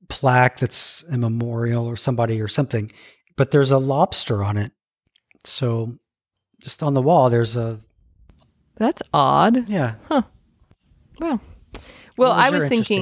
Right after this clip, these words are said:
Speaker 2: thinking
Speaker 1: thing?
Speaker 2: of the Maccabees. So it's
Speaker 1: Oh, yeah,
Speaker 2: tradition
Speaker 1: that's
Speaker 2: that
Speaker 1: much more
Speaker 2: there are
Speaker 1: interesting than a
Speaker 2: <laughs> There's,
Speaker 1: lobster.
Speaker 2: there's a, um, underneath the high altar, there's a kind of urn or a case of, of bones, now ashes, that are believed to belong to the,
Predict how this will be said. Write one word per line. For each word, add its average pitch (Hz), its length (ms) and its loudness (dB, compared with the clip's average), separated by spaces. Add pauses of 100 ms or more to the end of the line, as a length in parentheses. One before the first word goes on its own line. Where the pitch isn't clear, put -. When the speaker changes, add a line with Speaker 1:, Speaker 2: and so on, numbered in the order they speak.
Speaker 2:
thinking 180 100 -6
Speaker 1:
thing? 104 260 -14
Speaker 2:
of 196 180 2
the 185 80 0
Maccabees. 160 840 -4
So 175 320 2
it's 165 240 -4
Speaker 1:
Oh, 196 60 -2
yeah, 190 60 2
Speaker 2:
tradition 190 320 0
Speaker 1:
that's 165 220 2
Speaker 2:
that - 60 -4
Speaker 1:
much 147 220 0
more 143 60 -4
Speaker 2:
there 160 200 0
are 151 60 -2
Speaker 1:
interesting 120 380 -6
than 110 120 -6
a 107 60 -8
Speaker 2:
<laughs> 110 80 -2
There's, 330 380 2
Speaker 1:
lobster. - 240 2 (280)
Speaker 2:
there's 233 280 0
a, 202 200 -2 (380)
um, 170 540 -2 (120)
underneath 254 300 2
the 208 80 2
high 196 120 4
altar, 185 280 0
there's 165 380 -2
a 156 240 -2 (100)
kind 170 180 -8
of - 140 -20
urn 208 440 2
or 147 180 0
a 110 260 -2 (140)
case 190 480 -2
of, 156 180 -4 (120)
of 147 220 -4
bones, 190 460 2
now 156 300 0
ashes, 175 580 -2 (400)
that 170 400 2
are 175 200 2 (180)
believed 160 380 0
to 156 100 -2
belong 147 500 0
to 147 260 -2
the, 139 280 0